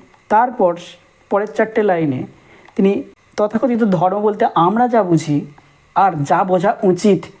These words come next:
তার একটা পার্থক্য আনতে চাইলেন, পার্থক্য দেখালেন আমাদেরকে, চোখে আঙুল দিয়ে দেখালেন, "দেখো কীরকম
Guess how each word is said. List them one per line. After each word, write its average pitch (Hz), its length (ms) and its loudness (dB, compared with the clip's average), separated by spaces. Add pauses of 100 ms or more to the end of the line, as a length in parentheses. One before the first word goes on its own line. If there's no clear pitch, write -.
(120)
তার 180 140 2
একটা 180 200 -4
পার্থক্য 175 640 -4
আনতে 180 240 0
চাইলেন, 175 380 -2 (160)
পার্থক্য 180 480 -2
দেখালেন 156 520 0
আমাদেরকে, 170 500 -2 (200)
চোখে 190 240 -4
আঙুল 196 180 2
দিয়ে 196 120 2
দেখালেন, 170 360 0
"দেখো 160 220 0
কীরকম 170 440 -4